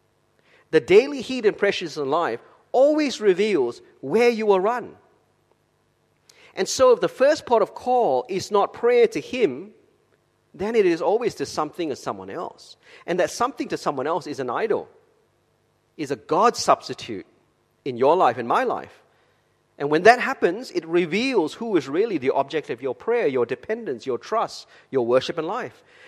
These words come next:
And so where you look to each day reveals who is God in your life. Praying daily is an indicator of who you're worshiping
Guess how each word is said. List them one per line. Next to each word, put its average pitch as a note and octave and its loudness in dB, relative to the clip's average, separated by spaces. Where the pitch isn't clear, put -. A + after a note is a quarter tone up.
And C#3+ -10
so F3+ 2
where E3+ 0
you C4 -2
look F#3+ 2
to F#3+ -10
each D3 -8
day C3+ 0
reveals B2 -8
who C3 -10
is C3+ -12
God G#2 -8
in A#2+ -10
your B2 -4
life. F3+ -10
Praying B3+ 0
daily D3+ -2
is E3+ -4
an D3+ -6
indicator G#3 -4
of C#3 -6
who C#4 -4
you're E3 2
worshiping A2+ -6